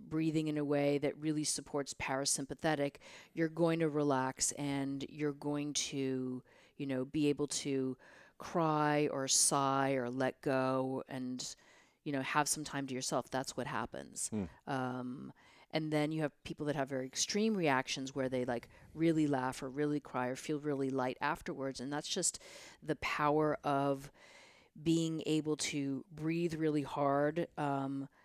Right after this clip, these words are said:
Speaker 1: put yourself really deep into, neurologically, it's not an oxygen thing, it's more of a neurologically, really putting yourself into a parasympathetic state where you're really, uh, relaxing. And when you relax,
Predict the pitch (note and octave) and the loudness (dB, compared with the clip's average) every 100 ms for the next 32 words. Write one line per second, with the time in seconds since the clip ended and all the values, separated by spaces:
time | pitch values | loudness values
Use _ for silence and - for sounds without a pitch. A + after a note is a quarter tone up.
0 | _ - F3+ F3 - D#3+ D3 - - E3+ | _ -4 -2 0 2 2 2 -8 -2 0
1 | E3+ C#3 D3+ D3+ E3+ - D#3 - D#3 D3 | 0 0 -2 -2 -4 -6 -4 -4 -2 0
2 | C#3+ C#3+ D3 E3 E3 D#3 F3 F3+ D#3+ - | 0 -2 -2 0 2 6 8 6 4 -6
3 | B2 C3 D#3+ D3+ D#3 B2 D3 - D3 B2 | -6 -4 -2 -2 0 -2 -2 -2 -4 -6
4 | B2 A#2 B2 - C#3+ C#3 C#3 C3+ - - | -6 -8 -8 -6 -4 0 0 -2 -10 -12
5 | D3+ D#3 D3+ C#3+ C#3 C#3+ C#3 B2+ B2 D3 | -2 0 4 4 2 -2 -4 -6 -6 2
6 | E3 D#3 D#3 - C#3+ C3+ C3+ - B2+ C3 | 4 4 0 -2 -4 -2 -4 0 -2 -2
7 | - C3+ C3 - C3+ C3 - - - C3+ | -6 -6 -6 -2 -2 -2 -4 -14 -10 -6
8 | - C3+ C3 - C3 - A#2 B2+ - B2 | -4 -2 0 -2 -4 -6 -6 0 0 0
9 | A#2 - C#3+ C3 C#3 C3 D3+ D#3+ D3+ C#3 | -2 -2 -4 -2 -4 -2 2 2 4 2
10 | B2 - - - - - B2 A#2+ D3 C3+ | -2 -8 -20 -20 -6 -2 0 0 -2 0
11 | C3 A#2 - - D#3+ G#3+ - - - - | 0 0 0 0 0 -6 -12 -20 -20 -6
12 | E3 E3+ F3 F#3 F#3+ F3+ F3 E3+ B3+ C#4 | -4 0 2 4 2 2 4 4 4 2
13 | B3 - - | 2 6 6